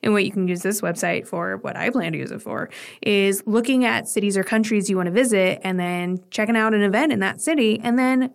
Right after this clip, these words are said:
boopity boop, you have a tax write-off trip. Oh, yeah. And I think that's really cool. So you can even submit events if they're not on there.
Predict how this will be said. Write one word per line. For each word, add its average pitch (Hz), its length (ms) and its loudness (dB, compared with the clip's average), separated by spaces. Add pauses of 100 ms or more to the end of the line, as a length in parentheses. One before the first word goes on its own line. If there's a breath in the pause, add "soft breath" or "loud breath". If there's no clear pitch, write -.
(120)
boopity 220 380 0
boop, 311 340 0 (140)
you 254 220 0
have 175 500 -2
a 180 300 -4
tax 214 300 -6
write-off 180 600 0
trip. 170 400 -6 (760)
Oh, 185 100 0
yeah. - 380 -6 (840 loud breath)
And 285 280 2 (120)
I 285 160 0
think 349 160 4
that's 294 180 0
really 240 200 4
cool. 233 260 2
So 214 280 2 (160)
you 247 140 2
can 254 140 2
even 247 260 2
submit 208 320 2
events 190 480 -2
if 214 160 -4
they're 190 100 -2
not 185 240 -2
on 180 140 -2
there. 175 240 -2